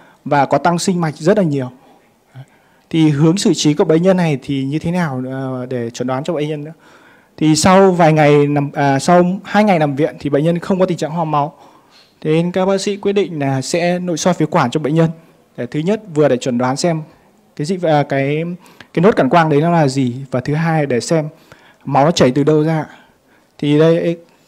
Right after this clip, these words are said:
chúng ta tiến hành nội soi phế quản cho bệnh nhân. Thì mới đầu khi đưa vào cái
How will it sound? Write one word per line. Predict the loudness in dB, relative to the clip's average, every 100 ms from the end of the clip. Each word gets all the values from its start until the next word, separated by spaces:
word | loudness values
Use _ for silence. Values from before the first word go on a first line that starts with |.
| -12
chúng | -4
ta | -2 -2 -4 -4
tiến | -2
hành | 0 0
nội | -2
soi | 0 0 0
phế | 0
quản | 0 0
cho | -4
bệnh | -8
nhân. | -8 -12 _ _ _ _ _ _ _ _ _ _ _ _ _ _ _ _ _ _ _ _ _ _ _ _ _ _ _ _ _ _ _ _ _ _ -12
Thì | -2 2 2 2
mới | 2 4 4 4
đầu | 6 6 4
khi | 2 2
đưa | 4 4
vào | 4 2 2
cái | 0 0